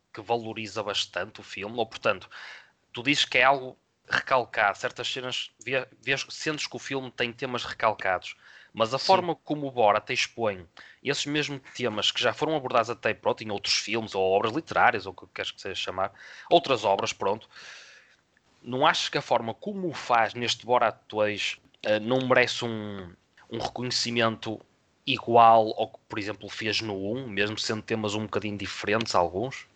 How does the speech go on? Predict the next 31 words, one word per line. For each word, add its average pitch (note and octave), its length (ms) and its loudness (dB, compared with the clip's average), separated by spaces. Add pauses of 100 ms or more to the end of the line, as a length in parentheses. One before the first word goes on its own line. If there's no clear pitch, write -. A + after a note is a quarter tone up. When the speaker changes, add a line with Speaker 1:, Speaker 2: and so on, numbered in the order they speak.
(520)
Speaker 1:
Porque F3 180 6
eu A#3 40 12
acho E3 100 8
que E3 40 4
não E3+ 60 4
Speaker 2:
Não. F3 40 0
Speaker 1:
se F3+ 60 -4
perde G#3 200 6
assim F3+ 280 -2
tanto. E3+ 460 -2 (380)
Não E3 240 -2
é E3+ 60 0
tão F#3 260 -4
inovador D3 360 -2
quanto B2+ 220 -4
ao A#2 60 0
primeiro, G#2 640 -6
mas C#3 220 -2
ao D3 80 4
mesmo C#3 300 -2
tempo C#3+ 400 -6
tu C#3+ 120 -8
acaba, D3 380 0 (160)
a A#2+ 60 0
fórmula C#3+ 380 2
de - 80 -8
sucesso C3+ 680 -4 (640)
resulta C3+ 540 0
bem C3 140 2
na C3 120 -2
mesma, A2+ 480 -2